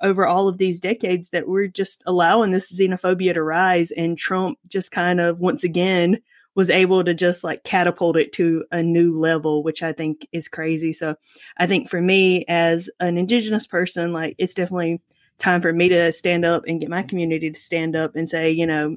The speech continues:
this isn't right for any community to deal with this, um, this type of behavior.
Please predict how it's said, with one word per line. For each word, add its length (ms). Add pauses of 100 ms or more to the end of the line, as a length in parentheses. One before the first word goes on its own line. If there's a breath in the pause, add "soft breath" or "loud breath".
(160)
this 260
isn't 260
right 220
for 280
any 180
community 800
to 100
deal 240
with 220
this, 180 (140)
um, 320 (320 soft breath)
this 160
type 240
of 80
behavior. 540